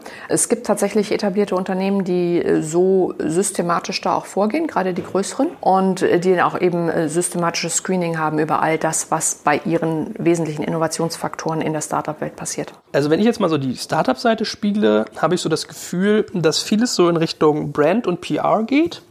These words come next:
Speaker 2: Und da musst du mich mal reflektieren, ob das richtig ist und ob das auch funktioniert. Da werden wir sicherlich im Laufe unseres Gesprächs noch drauf eingehen. Einerseits diesen Brand-Effekt, einen großen Corporate dabei zu haben, dass das halt dein Produkt auch in irgendeiner Weise,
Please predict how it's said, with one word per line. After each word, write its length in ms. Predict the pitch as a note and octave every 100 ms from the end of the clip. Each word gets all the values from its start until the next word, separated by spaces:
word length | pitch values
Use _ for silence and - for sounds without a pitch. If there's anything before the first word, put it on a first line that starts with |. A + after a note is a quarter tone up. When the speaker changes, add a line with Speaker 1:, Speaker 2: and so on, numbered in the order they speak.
| -
Speaker 2:
Und 80 | E3+
da 80 | D#3+
musst 180 | E3+ -
du 40 |
mich 120 | E3
mal 280 | D#3 C#3+ C#3+
reflektieren, 520 | D3 D3 C#3+ - G3
ob 120 | D3
das 260 | - - -
richtig 260 | D#3 B3 C4
ist 140 | B3+
und 80 | D#3+
ob 80 | -
das 140 | D3+
auch 80 | -
funktioniert. 640 | - - D3+ D3+ D#4 -
Da 160 | D#3+ D#3
werden 160 | D#3+ D#3
wir 60 |
sicherlich 260 | D#3 E3+ E3
im 80 | D3+
Laufe 200 | D#3 E3
unseres 180 | D3+ -
Gesprächs 260 | - E3+
noch 60 | D3
drauf 180 | C3+ -
eingehen. 360 | D#3+ G3 A3 -
Einerseits 360 | D#3+ F#3+ F#3+
diesen 240 | C#3 C#3 C3+
Brand-Effekt, 580 | D3+ A3 - - G3
einen 100 | F#3
großen 280 | D3 D#3 D3+
Corporate 320 | - F3 G#3
dabei 260 | - E3+ F#3
zu 220 | - E3
haben, 240 | E3+ F3+ E3
dass 120 | D3+
das 200 | D#3 -
halt 120 | D#3
dein 140 | C#3+
Produkt 480 | - D#3 C#3+ A#3 -
auch 180 | F3+ F#3+
in 100 | F3
irgendeiner 360 | F3 F3 E3+ D3
Weise, 460 | D#3+ E3 E3 E3